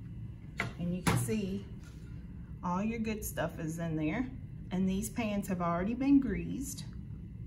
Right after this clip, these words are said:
So you're gonna cut it, it's kinda like pinwheels. And you're gonna cut until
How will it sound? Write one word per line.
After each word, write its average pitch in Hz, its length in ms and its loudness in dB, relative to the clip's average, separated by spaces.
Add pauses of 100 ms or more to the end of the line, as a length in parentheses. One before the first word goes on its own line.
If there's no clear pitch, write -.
(840)
So - 140 -2
you're 233 120 2
gonna 220 180 2
cut 302 340 6
it, - 200 0
it's 214 120 -2
kinda 359 260 2
like 214 300 4
pinwheels. 208 840 4 (2000)
And 196 220 6
you're 185 100 2
gonna 165 220 2
cut 214 520 4 (1600)
until 311 680 6